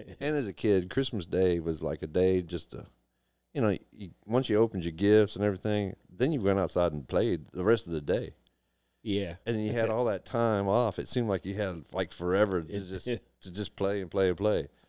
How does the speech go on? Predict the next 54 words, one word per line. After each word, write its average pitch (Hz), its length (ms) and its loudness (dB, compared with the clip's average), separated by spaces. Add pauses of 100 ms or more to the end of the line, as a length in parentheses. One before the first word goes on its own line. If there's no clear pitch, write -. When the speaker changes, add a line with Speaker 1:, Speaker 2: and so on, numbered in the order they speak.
(160)
Speaker 1:
As 131 180 4
an 127 100 -6
adult, 98 460 0
once 127 240 0
it's 117 140 -6
all 117 160 0
done, 113 400 2 (1120)
now 117 200 -2
it's 98 120 -4
just 101 180 -6
like, 95 280 -2 (720)
it's - 100 -18
just - 260 -8
<laughs> - 0 -
another 131 240 2
day. 139 520 0
Speaker 2:
<laughs> - 40 -14
It's 107 180 -6
another 110 220 -2
day. 117 180 0
You're 120 140 4
like 123 140 0
going, 113 300 0 (520)
"Well." 139 300 4 (120)
Speaker 1:
Everybody's 110 400 6
gone 113 500 0
and 80 240 -10 (420)
<laughs> 139 100 -4 (1120)
Speaker 2:
I 117 80 0
didn't 143 160 4
get 135 160 -2
them 135 100 2
leaves 131 300 6
up 120 80 0
like 113 180 -2
I 117 60 2
was 110 100 -2
gonna 120 140 2
do 120 80 2
yesterday. 120 420 2
You 185 140 8
know, 160 180 8
it's 165 280 6
something. 175 480 4
You're, 143 120 2
as 143 140 2
an 151 80 4
Speaker 1:
It's 143 80 4
a 156 40 8
Speaker 2:
adult, 185 140 8
you're 175 120 8
like 147 140 4
going, 135 280 4
"Well, 117 320 2